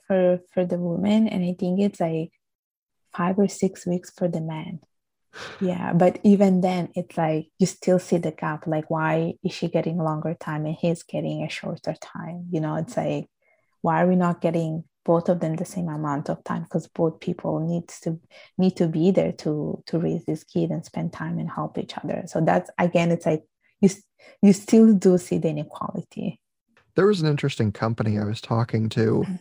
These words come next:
Speaker 2: that, uh, had a maternity paternity qualifier in there that said, um, if they both worked for the company, they could donate their time to each other however they wanted. So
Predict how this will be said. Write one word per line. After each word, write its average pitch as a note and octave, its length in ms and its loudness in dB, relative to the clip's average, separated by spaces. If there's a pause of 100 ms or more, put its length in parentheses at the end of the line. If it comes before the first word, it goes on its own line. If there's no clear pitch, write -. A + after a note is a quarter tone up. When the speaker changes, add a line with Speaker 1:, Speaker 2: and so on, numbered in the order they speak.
(180)
Speaker 2:
that, - 300 0
uh, - 260 0
had D3+ 200 2
a B2+ 80 4
maternity B2 500 2
paternity A2 800 0 (480)
qualifier D3+ 800 4
in E3 180 2
there F#3+ 200 2
that D3 200 0
said, A#2 420 0 (200)
um, A2+ 460 -2 (240)
if C#3 120 0
they C#3 120 6
both C3+ 400 2
worked C3+ 240 0
for - 140 -2
the A#2 100 -2
company, G#2+ 640 0 (400)
they C3 200 4
could A#2 300 0
donate C3+ 460 2
their C3 160 0
time D3 420 -2
to B2+ 200 0
each A2 260 -2
other B2+ 260 2
however A#2 400 -2
they G#2+ 120 -4
wanted. A2+ 480 -4 (840)
So B2 320 2